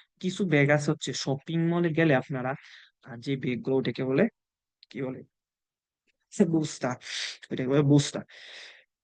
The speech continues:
এই যে, এটাকে বলে বাংকা। বাং-,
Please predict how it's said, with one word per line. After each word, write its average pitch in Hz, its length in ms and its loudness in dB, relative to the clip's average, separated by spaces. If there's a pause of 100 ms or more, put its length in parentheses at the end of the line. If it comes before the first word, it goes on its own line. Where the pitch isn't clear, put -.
(640)
এই 165 100 2
যে, 147 180 -2 (480)
এটাকে 170 220 -2
বলে 151 400 6 (1040)
বাংকা। 131 680 0 (960)
বাং-, 143 720 2